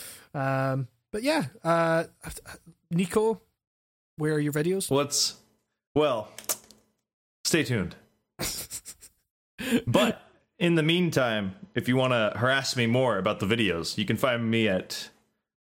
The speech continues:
Speaker 2: Twitch at the channel. I actually have to look this up. I'm not kidding you. I just
Speaker 1: It,
Speaker 2: forgot my
Speaker 1: I,
Speaker 2: name just
Speaker 1: I know
Speaker 2: now.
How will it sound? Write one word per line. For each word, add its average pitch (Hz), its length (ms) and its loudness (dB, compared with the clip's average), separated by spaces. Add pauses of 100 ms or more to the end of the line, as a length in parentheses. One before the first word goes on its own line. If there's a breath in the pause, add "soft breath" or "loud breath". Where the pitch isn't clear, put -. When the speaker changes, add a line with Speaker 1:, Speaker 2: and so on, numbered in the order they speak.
(320)
Speaker 2:
Twitch - 640 0 (260)
at - 480 -4 (100)
the 101 80 -4
channel. 107 480 0 (460)
I 107 60 -2
actually 117 420 0
have 127 120 0
to 147 60 2
look 143 140 2
this - 180 0
up. 151 260 0
I'm 98 120 2
not 110 180 2
kidding 117 220 2
you. 120 140 4
I 113 60 2
just 104 260 0
Speaker 1:
It, - 40 -10
Speaker 2:
forgot 117 240 0
my 123 80 2
Speaker 1:
I, 127 40 4
Speaker 2:
name 110 280 0
just 131 160 2
Speaker 1:
I 151 40 2
know 110 160 4
Speaker 2:
now. 139 40 2